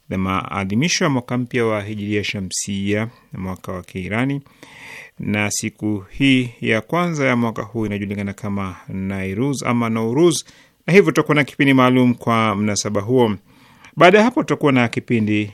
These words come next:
cha, eh, malezi bora na kitafuatiwa na dua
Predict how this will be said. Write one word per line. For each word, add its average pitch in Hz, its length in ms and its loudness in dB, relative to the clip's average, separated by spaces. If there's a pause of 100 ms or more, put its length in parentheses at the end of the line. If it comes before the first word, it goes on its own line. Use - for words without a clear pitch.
(200)
cha, 101 520 -4 (240)
eh, 98 240 -4
malezi 95 400 -6
bora 143 440 2
na - 100 -12
kitafuatiwa 104 800 -4 (500)
na 104 180 -2
dua 120 540 2